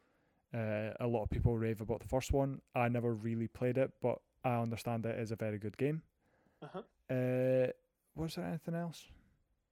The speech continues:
Speaker 1: I don't even think there was anything else, to be fair.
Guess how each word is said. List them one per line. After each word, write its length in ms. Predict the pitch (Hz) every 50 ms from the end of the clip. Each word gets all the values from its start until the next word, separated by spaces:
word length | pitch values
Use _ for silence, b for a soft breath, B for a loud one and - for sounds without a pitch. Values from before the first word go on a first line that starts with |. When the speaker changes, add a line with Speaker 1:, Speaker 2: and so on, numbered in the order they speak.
| _ _ _ _ _ _ _ _ _ _ _ _ _ _ _ -
Speaker 1:
I 40 | 139
don't 100 | 165 196
even 60 | 180 -
think 140 | - 131 107
there 100 | 120 117
was 200 | 110 117 120 110
anything 260 | 117 110 101 - 113
else, 200 | 113 123 113 -
to 40 | -
be 60 | 120
fair. 260 | 107 - 117 113 113